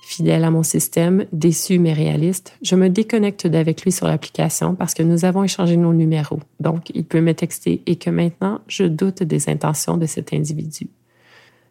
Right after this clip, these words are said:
Je lui envoie un message lui demandant de seulement prendre quelques secondes dans sa journée pour me dire que je n'ai pas halluciné la veille. Et finalement, ce n'est que douze heures plus tard, donc en soirée, autour de vingt-deux heures du jour deux,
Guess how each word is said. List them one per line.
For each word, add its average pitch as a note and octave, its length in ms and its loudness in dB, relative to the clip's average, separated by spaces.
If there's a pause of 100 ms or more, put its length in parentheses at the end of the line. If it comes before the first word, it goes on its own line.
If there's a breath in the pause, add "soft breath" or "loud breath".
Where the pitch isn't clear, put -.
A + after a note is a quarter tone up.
(120 soft breath)
Je - 140 0
lui F#3 200 4
envoie F#3 220 2
un G#3+ 80 2
message D#3+ 500 0
lui F3 100 2
demandant F3 440 2
de F#3 80 4
seulement G#3 400 0
prendre F#3 360 0
quelques F#3 320 -6
secondes D#3+ 440 0
dans D#3+ 100 0
sa D3+ 160 -2
journée D3 320 0
pour D#3+ 160 -4
me D#3 140 2
dire D#3 280 -2
que D#3+ 100 -6
je D3 120 -2
n'ai D3 140 2
pas - 240 -2
halluciné D#3+ 580 0
la D3+ 160 0
veille. C#3+ 380 -6 (480)
Et F3 260 2
finalement, D#3 720 0
ce - 160 -10
n'est E3+ 160 2
que - 240 -2 (100)
douze F#3+ 440 2
heures E3 340 0
plus - 220 -6
tard, - 400 -8
donc D#3 320 -2
en F3 100 0
soirée, D#3+ 540 0
autour D#3 280 -2
de D3+ 80 2
vingt-deux D#3 480 0
heures D#3+ 220 -2
du D#3+ 160 -4
jour D3+ 320 -2
deux, D3+ 280 0